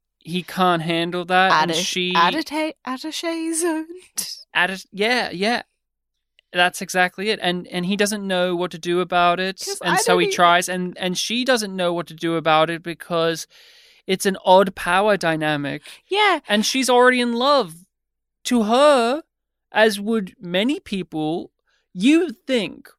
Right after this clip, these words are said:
Speaker 1: right, Rachel? You would think that a person who's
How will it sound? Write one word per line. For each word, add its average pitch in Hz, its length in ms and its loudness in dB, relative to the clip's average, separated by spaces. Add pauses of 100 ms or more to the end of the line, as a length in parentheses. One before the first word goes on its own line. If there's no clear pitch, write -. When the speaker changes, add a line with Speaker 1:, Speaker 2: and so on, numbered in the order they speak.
Speaker 1:
right, 151 340 0
Rachel? 170 540 -2
You 190 300 -4
would 294 260 -2
think 233 480 -2
that 175 240 0 (240)
a 170 80 -4
person 214 840 -2 (680)
who's 214 300 0